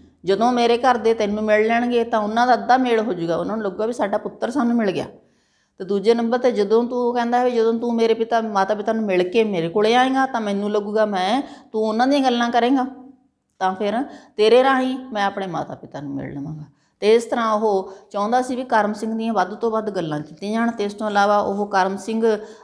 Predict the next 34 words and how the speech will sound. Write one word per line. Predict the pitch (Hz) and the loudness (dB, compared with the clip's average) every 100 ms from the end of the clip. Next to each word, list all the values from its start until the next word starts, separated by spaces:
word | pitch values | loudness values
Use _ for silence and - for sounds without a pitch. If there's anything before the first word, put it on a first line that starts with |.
| - | -4
ਦੀਆਂ | 208 | -2
ਸਿਫਤਾਂ | 202 185 180 185 180 | 0 -4 -4 -4 -2
ਕਰਨਾ | 190 190 196 | -2 -2 -4
ਚਾਹੁੰਦਾ | 208 208 220 | -4 -4 -4
ਸੀ | 220 | -4
ਕਿਉਂਕਿ | 208 208 208 | -6 -6 -4
ਉਹ | 202 | -4
ਫੌਜ | 170 - 190 180 185 | -6 -6 2 2 2
ਦੇ | 190 | -2
ਵਿੱਚ | 180 180 | -4 -6
ਉਹ | 185 | -6
ਬਹੁਤ | 165 165 160 | -6 -8 -8
ਵਧੀਆ, | 151 175 196 175 - - - | -8 -4 -2 -2 -6 -20 -4
ਬਰਮਾ | 160 165 185 208 | 0 0 0 -2
ਦੇ | 202 | -2
ਬਾਰਡਰ | 175 156 151 | -2 -2 -4
'ਤੇ | 160 | -8
ਬਹੁਤ | 160 160 170 | -8 -8 -8
ਵਧੀਆ | 160 180 196 | -8 -6 -4
ਤਰੀਕੇ | 185 180 170 | -6 -8 -8
ਨਾਲ | 165 160 | -8 -6
ਲੜਾਈ | 143 127 143 147 - _ _ | -6 -4 -4 -6 -12 _ _
ਦੇ | 156 | -8
ਵਿੱਚ | 156 160 165 156 190 | -6 -6 -4 -2 0
ਭਾਗ | 190 160 | 0 0
ਲੈ | 147 143 143 | -2 -4 -4
ਰਿਹਾ | 160 175 | -4 -6
ਸੀ | 175 196 196 - _ _ | -8 -10 -12 -16 _ _
ਤੇ | 170 | -6
ਉਹਦਾ | 190 | -4
ਨਿਸ਼ਾਨਾ | 185 170 156 156 | -4 -2 -2 -2
ਬੜਾ | 160 143 147 | -2 -4 -4
ਤੇਜ਼ | - 165 170 | -4 -4 -4
ਸੀ। | 170 190 185 | -4 -6 -6